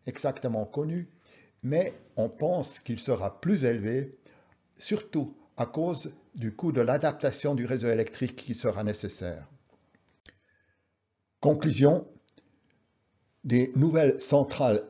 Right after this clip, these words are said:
nucléaires seraient tout à fait compétitives en Suisse. Vous trouverez les sources utilisées dans la description ci-dessous.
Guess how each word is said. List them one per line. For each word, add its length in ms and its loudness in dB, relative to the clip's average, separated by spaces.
nucléaires 720 4
seraient 380 0
tout 280 -8
à 100 2
fait 400 -2
compétitives 880 -2
en 140 -2
Suisse. 560 -8
Vous 360 4
trouverez 540 4
les 160 4
sources 520 2
utilisées 680 2
dans 100 2
la 100 6
description 760 0
ci-dessous. 580 -2